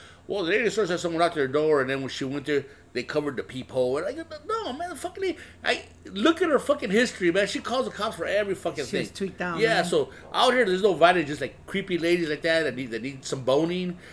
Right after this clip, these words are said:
Speaker 1: and maybe some domestic violence.
Speaker 2: Some
Speaker 1: That's about it.
Speaker 2: churrascos.
Speaker 1: Yeah.
Speaker 2: Oh, they need domestic violence. <laughs>
Speaker 1: Right, <laughs> right.
Speaker 2: Uh, that's fucked up to say it was a joke, guys.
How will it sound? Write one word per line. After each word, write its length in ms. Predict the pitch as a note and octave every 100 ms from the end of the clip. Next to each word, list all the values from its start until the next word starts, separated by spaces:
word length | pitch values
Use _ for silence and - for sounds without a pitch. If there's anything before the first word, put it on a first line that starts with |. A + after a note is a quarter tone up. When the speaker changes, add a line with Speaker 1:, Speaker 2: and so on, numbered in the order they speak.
| -
Speaker 1:
and 180 | B2+ C3
maybe 140 | D3+ F3
some 220 | D3+ B2+
domestic 400 | A#2 C3 C3 A2
violence. 340 | G#2+ B2+ A#2+
Speaker 2:
Some 140 | C#3+ F#3+
Speaker 1:
That's 120 | F3+
about 180 | F3 G3
it. 140 | F#3+
Speaker 2:
churrascos. 200 | F#3 F#3+
Speaker 1:
Yeah. 140 | B3
Speaker 2:
Oh, 40 | B3+
they 80 | G#3+
need 220 | G#3+ G#3+
domestic 380 | - G3 G3 F3
violence. 320 | E3+ F3+ E3
<laughs> 60 | -
Speaker 1:
Right, 480 | C#4+ - C4 A3 A3 F4+ -
<laughs> 180 | A3+ F#3
right. 200 | G#3+ E4
Speaker 2:
Uh, 320 | G3 G3 F3+
that's 260 | F#3+ G#3+ A3
fucked 220 | A#3+ -
up 100 | A3
to 100 | G#3
say 140 | F#3+
it 60 | G#3
was 140 | F#3+
a 20 | E3
joke, 180 | F#3+
guys. 260 | E3 E3 D#3+